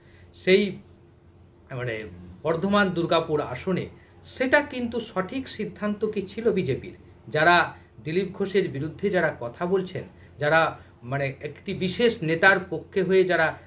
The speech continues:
সমালোচনা করছেন দিলীপ ঘোষকে, তাদের কাছে সবিনয়ে আমার প্রশ্ন যে, যে দিলীপ ঘোষ ছিলেন মেদিনীপুরের এমপি, তাকে সরিয়ে নিয়ে যাওয়া হয়েছিল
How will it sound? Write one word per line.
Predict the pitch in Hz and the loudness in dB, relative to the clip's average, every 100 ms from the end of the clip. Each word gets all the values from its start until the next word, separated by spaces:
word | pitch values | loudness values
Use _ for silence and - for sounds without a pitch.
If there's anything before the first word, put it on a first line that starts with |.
| - | -20
সমালোচনা | - 156 160 185 214 214 | -12 -4 0 0 2 2
করছেন | 220 220 - 202 | 2 0 -2 -2
দিলীপ | 175 170 | 0 0
ঘোষকে, | 170 170 - - 110 | -2 -8 -10 -12 -8
তাদের | 135 151 175 | -4 -2 0
কাছে | 180 180 | -2 -4
সবিনয়ে | 175 - 127 160 190 208 | -6 -6 -4 0 2 2
আমার | 160 131 123 - | 2 -2 -6 -10
প্রশ্ন | 135 131 147 107 - - - - | -12 -10 -10 -12 -14 -20 -20 -18
যে, | 123 160 175 165 - - | 0 4 6 4 -4 -20
যে | - - 226 269 220 135 | -10 0 4 4 2 -2
দিলীপ | 170 202 254 - | 0 0 -2 -2
ঘোষ | 247 277 - | 0 0 -2
ছিলেন | - 208 233 262 - - - | -2 4 4 4 -6 -16 -6
মেদিনীপুরের | 143 175 202 262 247 233 196 175 139 | -2 -2 -2 -4 0 4 4 2 -2
এমপি, | 170 180 139 - - - - | 0 0 -4 -10 -16 -10 -2
তাকে | 160 - 220 | -2 -2 -6
সরিয়ে | - 165 170 196 | -4 -6 -2 0
নিয়ে | 196 190 | 2 2
যাওয়া | 180 143 | 2 2
হয়েছিল | 143 147 135 190 | 2 0 0 0